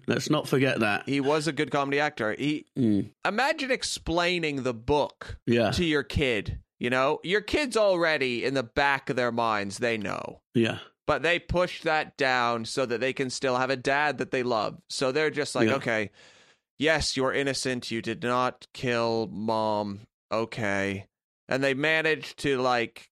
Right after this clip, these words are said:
Speaker 2: believe that. Diff-, it's difficult, but they
Speaker 1: Yeah.
Speaker 2: believe it.
Speaker 1: Mm.
Speaker 2: And then dad writes a book saying, "If I killed your mom,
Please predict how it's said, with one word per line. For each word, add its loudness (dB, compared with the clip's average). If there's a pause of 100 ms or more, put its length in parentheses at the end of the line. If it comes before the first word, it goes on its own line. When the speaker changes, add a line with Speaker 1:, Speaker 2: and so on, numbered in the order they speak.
(180)
Speaker 2:
believe 0
that. -2 (1500)
Diff-, 0
it's -4
difficult, -4
but -4
they 2
Speaker 1:
Yeah. 0
Speaker 2:
believe 2
it. -4 (500)
Speaker 1:
Mm. 4
Speaker 2:
And 4
then 2
dad 2
writes 0
a -2
book -2
saying, 0 (480)
"If 2
I 2
killed 0
your 2
mom, 0